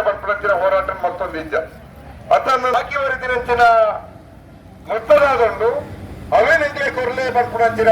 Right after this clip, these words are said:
ಒಂದು ಎಲ್ಲಿಯ ಬೇಡಿಕೆಲೆ ಈ ಒಂದು ಇನಿ ವರ್ಷಗಟ್ಟಲೆ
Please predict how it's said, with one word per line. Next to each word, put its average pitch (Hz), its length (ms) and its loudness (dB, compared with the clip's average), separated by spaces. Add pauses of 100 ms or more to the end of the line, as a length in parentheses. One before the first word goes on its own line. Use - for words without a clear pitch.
ಒಂದು 214 140 -4 (100)
ಎಲ್ಲಿಯ 302 240 2 (100)
ಬೇಡಿಕೆಲೆ 214 540 0 (720)
ಈ - 40 0 (120)
ಒಂದು 277 220 2 (640)
ಇನಿ 254 180 0 (560)
ವರ್ಷಗಟ್ಟಲೆ 262 580 2